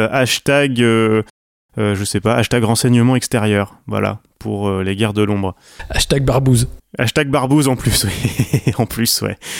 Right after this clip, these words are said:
Speaker 1: Nous allons parler bien sûr aujourd'hui de l'assassinat terroriste de Samuel Paty à Conflans-Sainte-Honorine et de la communication du politburo macroniste verrouillé autour du covid. J'utilise ce terme à dessein puisque un essai qui vient de sortir va nous accompagner tout l'épisode.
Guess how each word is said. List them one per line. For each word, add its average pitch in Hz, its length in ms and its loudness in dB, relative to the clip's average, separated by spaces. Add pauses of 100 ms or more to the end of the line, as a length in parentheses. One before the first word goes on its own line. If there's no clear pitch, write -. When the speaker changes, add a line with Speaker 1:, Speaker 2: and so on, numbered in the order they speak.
(180)
Speaker 1:
Nous 143 140 4
allons 165 160 2
parler 170 240 2
bien 160 160 0
sûr 175 260 2
aujourd'hui 139 380 2
de 143 60 2
l'assassinat 135 440 2
terroriste 131 440 2
de 123 60 2
Samuel 123 320 2
Paty 127 260 2
à 117 40 2
Conflans-Sainte-Honorine 123 800 2 (340)
et 127 220 2
de 123 100 2
la 127 140 4
communication 147 960 2
du 123 220 2
politburo 165 800 2
macroniste 160 800 2
verrouillé 151 720 4
autour 127 280 2
du 117 180 2
covid. 151 360 2
J'utilise 156 380 2
ce 156 80 2
terme 147 260 0
à 131 80 2
dessein 139 280 0
puisque - 300 0
un 120 440 4
essai 143 240 2
qui 139 120 -4
vient 123 120 2
de 120 60 -2
sortir 139 320 0
va 113 100 2
nous 117 180 4
accompagner 123 440 2
tout - 160 0
l'épisode. 156 580 2